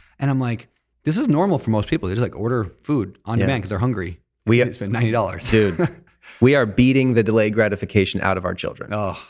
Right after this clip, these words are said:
Speaker 2: Like, in droves. Everything is about at your fingertips when you want it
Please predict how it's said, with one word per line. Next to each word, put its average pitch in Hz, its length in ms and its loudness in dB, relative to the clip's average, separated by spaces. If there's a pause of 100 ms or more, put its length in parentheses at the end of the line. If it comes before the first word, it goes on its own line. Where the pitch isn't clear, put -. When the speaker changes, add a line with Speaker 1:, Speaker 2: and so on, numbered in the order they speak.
(220)
Speaker 2:
Like, 101 300 -2 (200)
in 110 160 4
droves. 98 600 -2 (480)
Everything 120 500 2
is 110 140 2
about 92 420 0
at 104 200 0
your 117 80 4
fingertips 101 580 0
when 92 200 2
you 113 120 4
want 95 180 0
it 92 140 -4